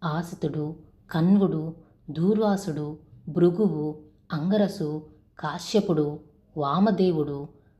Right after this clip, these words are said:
అత్రి, వశిష్ఠుడు, నారదుడు మొదలైన మునులందరూ ఆయన దర్శనానికి వచ్చారు. వచ్చి కృష్ణుని ఆజ్ఞ ప్రకారం పిండారక క్షేత్రం చేరుకున్నారు.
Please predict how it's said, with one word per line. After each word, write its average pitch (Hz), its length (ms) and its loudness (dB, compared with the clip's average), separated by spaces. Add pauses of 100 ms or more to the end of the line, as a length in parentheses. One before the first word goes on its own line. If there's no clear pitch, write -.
అత్రి, 160 640 -2 (280)
వశిష్ఠుడు, 156 760 -2 (340)
నారదుడు 160 760 0 (400)
మొదలైన 151 480 0
మునులందరూ 160 1040 0 (320)
ఆయన 160 300 -4
దర్శనానికి 143 680 -2
వచ్చారు. 180 440 -2 (840)
వచ్చి 226 720 0 (400)
కృష్ణుని 311 580 0
ఆజ్ఞ 131 300 -4
ప్రకారం 185 720 -2 (300)
పిండారక 240 580 4
క్షేత్రం 151 500 -4
చేరుకున్నారు. 196 720 -2